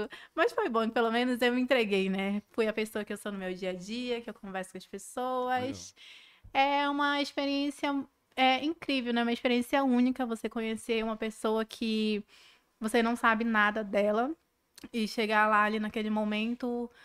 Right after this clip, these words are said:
Speaker 1: conhecer o que ela vai te falar, o que é, o
Speaker 2: Legal.
Speaker 1: passar o que é ela, né? Então, gostei muito da experiência.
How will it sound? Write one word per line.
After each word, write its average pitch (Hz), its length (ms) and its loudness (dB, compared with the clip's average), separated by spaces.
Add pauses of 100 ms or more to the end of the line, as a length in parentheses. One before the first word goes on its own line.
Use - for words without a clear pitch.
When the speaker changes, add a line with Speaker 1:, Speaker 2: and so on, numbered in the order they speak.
(240)
Speaker 1:
conhecer 233 500 2
o 240 80 0
que - 260 -10
ela 247 220 0
vai 269 180 -2
te - 140 -18
falar, 262 500 -4 (220)
o 226 80 -12
que 220 260 -6
é, 214 220 -4
o 220 60 -8
Speaker 2:
Legal. 196 180 -10 (160)
Speaker 1:
passar 247 720 4
o 240 100 -10
que - 200 -8
é 254 240 0
ela, 196 220 0
né? 202 260 -4 (640)
Então, 302 640 2
gostei 294 380 2
muito 285 320 0
da 269 100 2
experiência. 220 1000 -4